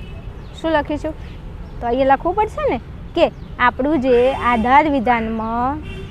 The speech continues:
આધાર વિધાનમાં અવ્યાપ્ત રહેલું પદ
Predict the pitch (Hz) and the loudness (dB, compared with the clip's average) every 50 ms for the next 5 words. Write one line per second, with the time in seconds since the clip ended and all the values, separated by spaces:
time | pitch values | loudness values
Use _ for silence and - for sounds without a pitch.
0 | - - - - - - - - - - - - - - - - - - 220 226 | -12 -12 -12 -12 -12 -10 -10 -12 -12 -12 -12 -12 -14 -14 -12 -12 -10 -6 -6 -4
1 | 214 190 240 240 247 262 302 285 277 254 196 233 226 226 226 220 220 220 214 214 | -4 -2 2 4 4 4 4 4 2 0 0 0 -2 -2 -2 -4 -4 -4 -4 -6
2 | 214 220 226 254 - - - - - - - - - 247 269 285 269 285 285 277 | -6 -4 -4 -4 -6 -6 -8 -10 -12 -12 -10 -2 4 6 6 8 8 8 8 8
3 | 277 - - - 302 285 240 226 226 247 - 220 233 226 302 311 285 202 | 6 4 2 2 2 2 2 0 -2 -2 -4 -4 0 2 4 4 4 4